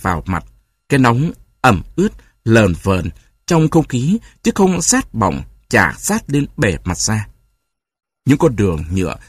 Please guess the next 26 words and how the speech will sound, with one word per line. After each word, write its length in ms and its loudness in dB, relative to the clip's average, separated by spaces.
sẫm 380 2
màu 240 2
hơn 280 0
ở 120 0
Hà 240 2
Nội 200 -6
và 280 4
những 200 0
vết 180 0
nước 280 2
loang 480 0
lổ 200 2
trên 140 2
vỉa 240 -2
hè. 220 -4
Những 140 4
hàng 220 0
cây 260 0
sao 460 0
thẳng 200 -10
tắp 140 -2
như 180 6
trong 220 0
khu 140 0
rừng 240 -2
thưa, 320 0